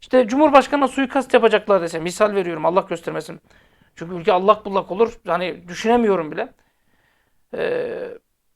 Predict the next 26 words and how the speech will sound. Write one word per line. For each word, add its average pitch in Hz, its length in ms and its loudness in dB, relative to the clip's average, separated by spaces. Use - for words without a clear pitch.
ne 220 100 2
yaparlar? 254 580 6
Birisi 294 300 2
çıksın 269 240 -4
televizyonda 262 420 0
desin 233 140 -6
ki 214 80 -8
böyle 330 180 0
bir 254 60 -4
şey 302 220 -4
var. 175 260 -2
Duyumunu 262 400 4
aldım. 175 260 0
Adamı 190 500 0
o 214 200 2
anda 165 320 0
program 185 640 -6
bitmeden 233 540 -8
hemen 233 220 0
istihbarat 185 680 -2
şey 170 180 -4
alır, 151 340 -6
gözaltına 160 440 -6
alır. 151 240 -16
Anlat 247 300 -8
bakalım. - 280 -10